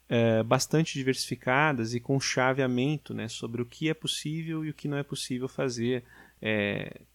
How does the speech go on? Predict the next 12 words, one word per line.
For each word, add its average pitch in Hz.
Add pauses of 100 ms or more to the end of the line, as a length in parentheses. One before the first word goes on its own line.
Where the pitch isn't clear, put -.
por 123
exemplo, 123
pra 127
um 127
usuário. 120
Usuários 117
diferentes 135
têm 131
opções 127
diferentes 127
do 107
sistema. -